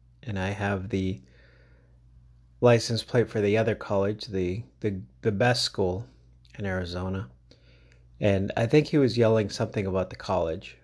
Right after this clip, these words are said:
And I was with my kids, and I don't know if this guy was, had been drinking or if he just got triggered for seeing my license plate, but whatever. It was what it was. I think he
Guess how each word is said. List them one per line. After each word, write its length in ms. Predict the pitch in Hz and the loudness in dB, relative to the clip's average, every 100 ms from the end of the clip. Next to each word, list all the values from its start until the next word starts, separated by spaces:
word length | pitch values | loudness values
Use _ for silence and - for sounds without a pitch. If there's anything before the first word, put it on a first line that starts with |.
| - _ _ _ _ _ - | -20 _ _ _ _ _ -2
And 120 | 147 | 4
I 40 | 156 | 4
was 140 | 143 | 4
with 120 | 139 | 0
my 120 | 117 | 0
kids, 480 | 95 - 107 101 - | -2 -2 -2 -2 -4
and 220 | 92 85 - | -6 -6 -6
I 140 | 117 | -2
don't 140 | 110 98 | 0 0
know 100 | 101 | -4
if 80 | |
this 160 | - 95 | -4 -6
guy 240 | - 98 | -4 -2
was, 300 | 98 95 90 - - - - - - - | -2 -2 -4 -10 -20 -20 -20 -20 -20 0
had 240 | 127 117 | 2 4
been 160 | 110 98 | 4 4
drinking 440 | 110 110 113 107 | 2 2 2 0
or 120 | 101 | 2
if 100 | 95 | 0
he 120 | - 98 | -2 -6
just 260 | 107 95 | -4 -4
got 260 | - 92 - | -2 -2 -4
triggered 540 | - 117 101 101 95 - - | -4 -2 0 0 -2 -10 -20
for 220 | - 110 | -10 -6
seeing 280 | 95 117 104 | -2 0 0
my 120 | 98 | 0
license 460 | 92 98 101 104 92 | -2 -2 -4 -4 -6
plate, 360 | - 98 95 - | -2 -2 -2 0
but 320 | 90 - - - - - - - - - - - | -2 -4 -16 -20 -20 -20 -20 -20 -20 -20 -20 0
whatever. 500 | 117 110 98 92 92 - _ _ - | 4 4 4 0 -4 -10 _ _ -12
It 100 | 151 | 0
was 300 | 107 117 107 | 4 4 4
what 140 | 113 107 | 2 2
it 80 | |
was. 300 | 92 95 98 | 4 2 0
I 80 | 98 | -4
think 240 | 92 107 98 | -4 -6 -4
he 260 | 101 92 | -6 -6